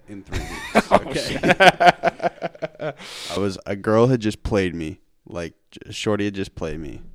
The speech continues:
Speaker 1: And I was like,
Speaker 2: Yes.
Speaker 1: "All right, I just gotta focus on something productive. Why not, why not just become Dragonborn in Skyrim?"
Speaker 2: <laughs>
Speaker 1: So I logged, like, four hundred hours, and then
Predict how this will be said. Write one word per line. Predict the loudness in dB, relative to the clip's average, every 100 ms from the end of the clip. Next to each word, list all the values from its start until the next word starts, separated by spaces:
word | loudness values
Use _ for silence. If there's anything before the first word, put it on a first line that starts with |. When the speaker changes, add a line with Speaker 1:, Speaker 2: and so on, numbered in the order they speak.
| -12
Speaker 1:
And | -8
I | -6
was | -6
like, | -8
Speaker 2:
Yes. | -6
Speaker 1:
"All | -4 -6
right, | -8
I | -8
just | -8 -8
gotta | -14
focus | -6 -6 -6 -10
on | -8
something | -2 -2 -2 -4 -10
productive. | -10 -10 -12 -14 -12 -12 -16 _ _ _ _ _
Why | 4 6
not, | 6 8
why | 10
not | 10
just | 8
become | 4 4 6
Dragonborn | 8 8 8 4 2 2 2 0
in |
Skyrim?" | -2 4 6 6 2 -2 -6
Speaker 2:
<laughs> | -18 -20 -20 -20
Speaker 1:
So | 0 4
I | 6
logged, | 6 4 4 -2
like, | -10 -8
four | -2 0
hundred | 0 -2
hours, | -2 -2 -4 -8
and | -8
then | -6 -8